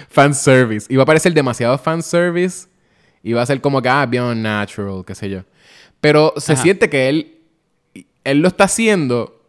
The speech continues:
Speaker 1: de veras él lo, él como que lo, I guess que lo vio en los juegos y supo una buena forma de hacerlo. Que uno sabe que como quiera es fan service porque, porque pues sí, es como que, mira, eh,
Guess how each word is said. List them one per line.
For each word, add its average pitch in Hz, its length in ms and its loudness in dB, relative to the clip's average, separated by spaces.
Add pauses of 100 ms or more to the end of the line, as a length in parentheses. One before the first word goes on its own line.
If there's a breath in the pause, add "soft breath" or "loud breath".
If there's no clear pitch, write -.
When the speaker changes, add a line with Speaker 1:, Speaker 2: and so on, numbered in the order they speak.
(320)
Speaker 1:
de 139 140 0
veras 143 220 0
él 185 120 0
lo, 190 200 2
él 135 160 -4
como 165 240 -4
que 135 80 -2
lo, 117 240 -2
I 117 80 -6
guess 135 160 -4
que 160 100 -2
lo 135 140 2
vio 120 240 -2
en 160 80 -2
los 165 100 -2
juegos 165 400 0
y 117 240 -4
supo - 460 -6
una 151 180 -2
buena 151 240 -2
forma 160 280 -4
de 147 60 -2
hacerlo. 127 460 -4 (340 soft breath)
Que 143 120 -2
uno 151 240 0
sabe 175 260 0
que 147 120 -10
como 120 200 -8
quiera 127 220 -4
es 165 60 -6
fan 208 180 -4
service 214 400 -6
porque, 113 260 -8 (600)
porque 101 200 -10
pues 101 200 -8
sí, 131 180 -4
es 120 140 -4
como 127 220 -4
que, 117 100 -4
mira, 113 420 -4
eh, 87 140 -12